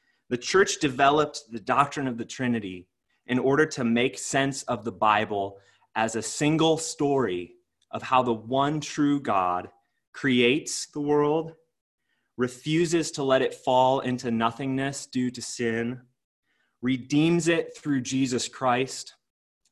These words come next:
and brings it to perfection through the Holy Spirit. Without the doctrine of the Trinity, friends, the Bible falls apart into fragments.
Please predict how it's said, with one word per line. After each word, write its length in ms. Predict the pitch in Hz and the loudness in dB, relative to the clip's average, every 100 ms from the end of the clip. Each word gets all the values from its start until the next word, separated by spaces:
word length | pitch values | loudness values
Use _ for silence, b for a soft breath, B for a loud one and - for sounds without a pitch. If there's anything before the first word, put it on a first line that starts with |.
| - | -4
and 180 | 131 123 | -4 2
brings 300 | 139 147 143 | 2 2 0
it 120 | 139 | -2
to 120 | 139 | -4
perfection 680 | 123 - 127 123 - 117 110 | -6 -2 0 0 -2 -4 -4
through 120 | 123 | -8
the 80 | 107 | -6
Holy 240 | 107 101 | -6 -8
Spirit. 580 | - - 90 82 78 _ _ _ _ _ _ _ _ _ b b b | -12 -10 -10 -10 -14 _ _ _ _ _ _ _ _ _ b b b
Without 300 | 151 165 175 | 0 4 4
the 80 | 175 | 4
doctrine 400 | 139 143 147 156 | 2 2 0 -2
of 100 | 131 | -2
the 80 | 127 | -4
Trinity, 460 | - 147 139 120 | -2 -2 0 -2
friends, 420 | 110 123 113 113 - | -2 -2 0 -2 -2
the 120 | 120 | -2
Bible 420 | 123 120 135 131 | 2 2 2 0
falls 420 | - 127 127 131 | -4 0 2 2
apart 480 | 127 - 123 120 117 | -2 -4 0 0 0
into 200 | 113 110 | -6 -8
fragments. 1040 | 107 - 104 104 104 92 85 - - - | -12 -4 0 0 -2 -10 -14 -18 -20 -20